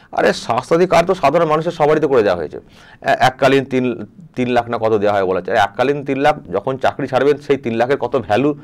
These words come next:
সে তো আমরা এখন থেকে আন্দাজ করতে পারছি। কিন্তু এখন সংসারটা কী করে চলবে? তার কোনো সদুত্তর নেই। বলছেন যে আমা-, আপনারা তো সব স্থায়ী করে দিয়েছে।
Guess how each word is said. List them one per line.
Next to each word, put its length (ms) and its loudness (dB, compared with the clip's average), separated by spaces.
সে 120 -4
তো 100 0
আমরা 160 2
এখন 220 -2
থেকে 140 -2
আন্দাজ 260 -2
করতে 240 -4
পারছি। 180 -8
কিন্তু 460 0
এখন 360 4
সংসারটা 420 2
কী 120 -4
করে 180 4
চলবে? 320 -2
তার 260 4
কোনো 200 4
সদুত্তর 460 2
নেই। 340 0
বলছেন 300 0
যে 360 2
আমা-, 320 -8
আপনারা 280 -2
তো 120 -10
সব 140 -10
স্থায়ী 320 -4
করে 200 -2
দিয়েছে। 300 -10